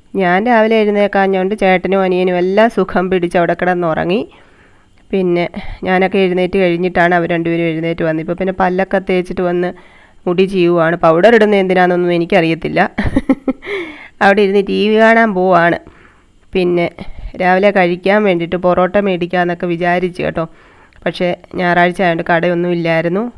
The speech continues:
അപ്പോൾ ഞാൻ തലേന്ന് ബ്രെഡ് മേടിച്ചുകൊണ്ട് വന്നായിരുന്നു.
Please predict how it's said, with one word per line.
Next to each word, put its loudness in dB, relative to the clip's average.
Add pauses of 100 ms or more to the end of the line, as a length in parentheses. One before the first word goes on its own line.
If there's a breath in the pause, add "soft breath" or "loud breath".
(100)
അപ്പോൾ -6
ഞാൻ -4
തലേന്ന് 0
ബ്രെഡ് 0
മേടിച്ചുകൊണ്ട് -2
വന്നായിരുന്നു. -2